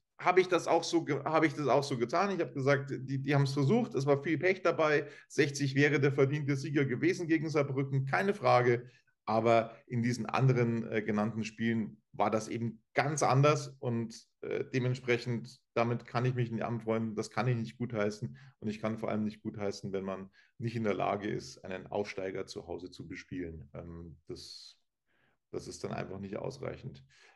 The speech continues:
Ähm, ich würd sagen, damit ist eigentlich alles geklärt. Ähm, die Störfeuer, äh,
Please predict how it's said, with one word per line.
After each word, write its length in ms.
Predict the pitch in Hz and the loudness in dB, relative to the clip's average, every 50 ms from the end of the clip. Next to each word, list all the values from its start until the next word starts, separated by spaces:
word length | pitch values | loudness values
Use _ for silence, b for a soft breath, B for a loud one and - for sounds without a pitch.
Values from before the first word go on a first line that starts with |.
| b _ _ | b _ _
Ähm, 720 | 123 120 120 123 120 123 123 120 120 127 135 135 - - - | 2 4 4 4 4 2 2 2 0 -2 -4 -6 -10 -4 -2
ich 120 | 139 123 | 2 6
würd 160 | 143 139 135 | 6 6 6
sagen, 440 | 135 135 131 151 165 180 175 160 - - _ _ _ | 6 4 4 4 2 0 -6 -8 -10 -14 _ _ _
damit 440 | - 131 - - 139 135 135 135 135 | -16 -16 0 2 4 6 6 6 4
ist 200 | 135 139 - - | 2 0 -4 -6
eigentlich 420 | - - 131 139 143 139 131 - | -2 0 2 2 2 0 -2 0
alles 260 | - 131 131 131 135 - | 2 2 2 2 2 -2
geklärt. 640 | 123 107 - 120 123 131 147 160 139 - - - - _ | -4 -4 -2 2 4 4 4 4 2 -2 -8 -14 -8 _
Ähm, 240 | 135 131 131 131 127 | 0 0 2 2 2
die 100 | 123 127 | 0 -2
Störfeuer, 1000 | 123 - - 131 131 143 143 139 - 131 131 135 135 139 143 143 139 131 135 135 - | -4 2 6 6 6 6 4 4 2 4 6 6 6 6 4 2 0 0 -2 -4 -4
äh, 60 | 120 | -6